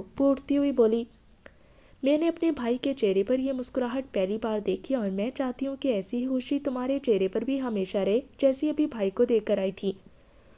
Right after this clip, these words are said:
वो उसकी तरफ देखते हुए शरारती लहजे में बोली, "भाई, remember one thing, जो मैं शॉपिंग करूँगी, पे आपने करना है," वो मनाहिल को वापस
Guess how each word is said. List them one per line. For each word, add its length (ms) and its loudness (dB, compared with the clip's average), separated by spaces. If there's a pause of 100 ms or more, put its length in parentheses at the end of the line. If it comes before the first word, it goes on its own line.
(160)
वो 140 8
उसकी 240 0
तरफ 320 4
देखते 300 2
हुए 160 2
शरारती 500 0
लहजे 280 4
में 140 2
बोली, 360 2 (840)
"भाई, 340 2 (240)
remember 540 4
one 220 0
thing, 200 -2 (440)
जो 260 2
मैं 280 2
शॉपिंग 480 -4
करूँगी, 480 0 (100)
पे 140 4
आपने 380 0
करना 320 2
है," 160 -2 (180)
वो 80 8
मनाहिल 420 0
को 140 -2
वापस 360 -2